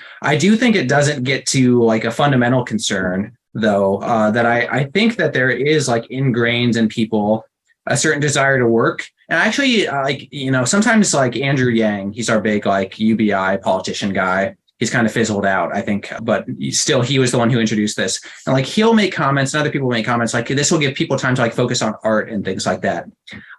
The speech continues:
I don't know, man. Art to me does not fill that void. I think, like, work in and of itself is valuable. And to some extent, like, a scary possibility is maybe work is,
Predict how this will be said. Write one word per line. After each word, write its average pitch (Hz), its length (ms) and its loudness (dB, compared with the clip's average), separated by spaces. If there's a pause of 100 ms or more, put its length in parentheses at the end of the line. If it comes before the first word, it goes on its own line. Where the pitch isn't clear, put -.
I 202 80 2
don't 233 80 4
know, 208 120 4
man. 160 200 2
Art 175 400 0
to - 120 0
me 185 140 2
does 156 160 0
not 147 220 0
fill 151 140 0
that 110 180 2
void. 107 440 0 (400)
I 120 120 -2
think, 156 200 0
like, 135 220 0
work 147 400 0
in 151 340 -4 (120)
and 131 180 0
of 131 220 0
itself 127 520 0
is 117 160 -2
valuable. 131 680 0 (340)
And 160 100 -2
to 165 100 -4
some 185 220 2
extent, 151 420 -2
like, 147 260 -4
a 139 180 -2
scary 156 320 -2
possibility 143 480 2
is 127 180 0
maybe 202 320 2
work 139 300 0
is, - 340 -2